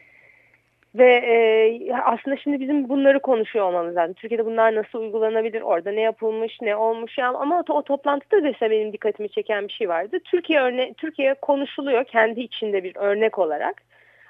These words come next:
Ama, e, diğer örneklerle bir diyaloğa girilemiyor. Bir karşılaştırmalı düşünüp, e, bir, hep bir, bu bir yandan Türkiye'de hani böyle bir şeyin gerçekten hayata geçmesine yönelik bir umut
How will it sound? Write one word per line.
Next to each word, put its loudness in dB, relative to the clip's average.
Ama, 4
e, 0
diğer 6
örneklerle 2
bir -6
diyaloğa 4
girilemiyor. 0
Bir -2
karşılaştırmalı 0
düşünüp, -10
e, -2
bir, -8
hep -4
bir, -8
bu -2
bir 0
yandan 2
Türkiye'de -6
hani -4
böyle -2
bir -14
şeyin -10
gerçekten -4
hayata 0
geçmesine -8
yönelik -4
bir -10
umut -2